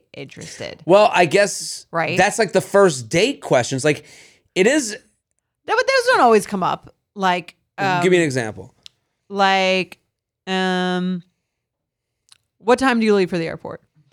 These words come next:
Speaker 2: <laughs>
Speaker 1: Um,
Speaker 2: Well,
Speaker 1: like,
Speaker 2: th-, I, we give the advice, "Show me versus tell me."
Speaker 1: Right.
Speaker 2: And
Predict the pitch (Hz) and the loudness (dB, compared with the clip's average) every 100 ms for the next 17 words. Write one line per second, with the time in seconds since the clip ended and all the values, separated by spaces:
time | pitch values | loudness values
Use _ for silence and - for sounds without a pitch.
0 | _ - 170 - 214 220 196 185 180 208 | _ -12 0 2 4 4 4 2 0 -6
1 | - - 233 185 285 226 254 330 285 202 | -8 -8 -2 2 4 4 2 -2 -2 -4
2 | 226 226 202 294 330 339 302 196 156 143 | 0 0 2 2 2 0 2 2 2 2
3 | - - 185 180 180 175 151 147 135 123 | -4 0 4 4 4 2 2 0 0 -8
4 | - 113 98 85 - _ 175 170 - - | -6 -6 -6 -10 -20 _ -12 -12 -12 -20
5 | _ 160 165 160 160 156 | _ -4 -2 0 2 0